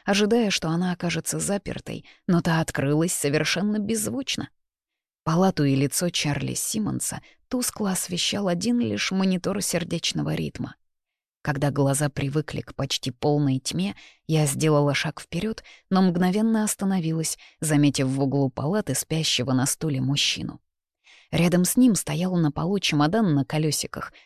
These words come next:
на руке спящего поблёскивали часы Чарли, так что я сделала вывод, что это его брат. Бесшумно я подошла ближе и осмотрела лежащего на постели.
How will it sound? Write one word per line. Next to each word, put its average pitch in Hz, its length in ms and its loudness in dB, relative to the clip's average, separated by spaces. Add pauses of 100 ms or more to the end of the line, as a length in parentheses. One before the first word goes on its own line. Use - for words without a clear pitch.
(120)
на 160 120 4
руке 147 260 0
спящего 139 600 -2
поблёскивали 139 760 0
часы 131 400 -2
Чарли, 165 480 -4 (320)
так - 160 -4
что - 200 -2
я 143 160 0
сделала 147 460 4
вывод, 147 320 0
что - 220 -4
это 151 180 -4
его 151 280 -8
брат. - 420 -8 (920)
Бесшумно 156 680 4
я 139 200 0
подошла 143 540 0
ближе 196 460 -4 (200)
и 165 120 0
осмотрела 160 560 2
лежащего 151 600 0
на 143 140 2
постели. - 600 -6